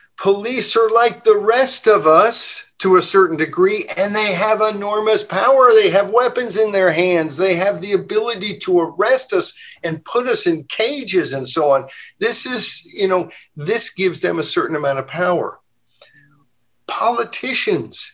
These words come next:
have a certain amount of power. The whole, the whole thrust behind term limits is that we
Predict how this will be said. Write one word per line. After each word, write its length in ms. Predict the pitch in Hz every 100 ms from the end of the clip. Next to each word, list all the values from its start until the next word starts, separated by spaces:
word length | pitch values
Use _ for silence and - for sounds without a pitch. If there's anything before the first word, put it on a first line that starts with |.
| _
have 180 | 185 180
a 60 |
certain 340 | - - 208 180
amount 280 | 175 165 160
of 80 |
power. 320 | - 240 247 185
The 120 | 185
whole, 380 | - 151 135 - - -
the 80 | -
whole 240 | - -
thrust 580 | - - 160 196 202 -
behind 440 | 175 139 131 123
term 340 | - - 147 233
limits 540 | 117 85 - - - _ _ _ _ _ _ _
is 380 | 170 180 156 120
that 400 | 147 147 139 - _ _ _ _ _ _ _ -
we 640 | 127 147 214 226 196 -